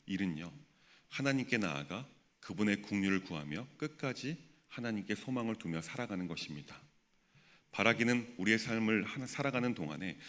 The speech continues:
겪게 되는, 겪게 되는 어떠한 유형의 고난 속에서도 함-, 하나님께 소망을 두는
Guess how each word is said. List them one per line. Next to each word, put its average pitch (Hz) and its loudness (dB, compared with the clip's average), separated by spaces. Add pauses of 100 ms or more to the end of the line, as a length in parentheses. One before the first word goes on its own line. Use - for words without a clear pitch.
(220)
겪게 117 0
되는, 113 2
겪게 - 4
되는 104 2
어떠한 95 0
유형의 95 4
고난 101 0
속에서도 90 -4 (380)
함-, - -6
하나님께 135 2
소망을 139 0
두는 104 -2